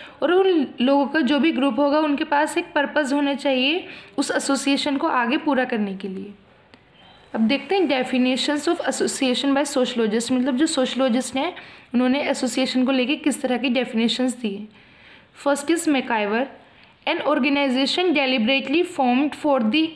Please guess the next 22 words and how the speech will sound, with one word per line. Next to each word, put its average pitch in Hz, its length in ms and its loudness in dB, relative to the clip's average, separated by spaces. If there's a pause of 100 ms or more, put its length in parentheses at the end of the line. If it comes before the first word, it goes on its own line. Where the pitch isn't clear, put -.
collective 269 500 -2
pursuit 269 540 0
of - 160 -8
some 339 160 -2 (100)
common 269 340 0 (100)
i-, 247 220 -4
some 302 280 -2
interest 240 440 0
or 311 120 2 (100)
set 233 280 -2
of 262 140 -4
interest। 202 480 -4 (680)
मैकाइवर 262 520 0
के 370 160 -6
according 262 580 0
एसोसिएशन 277 640 0
क्या 269 140 -2
है, 262 240 0
एक 320 340 -4 (880)
तुरंत, 285 360 2
मतलब 302 320 2
एक 349 120 0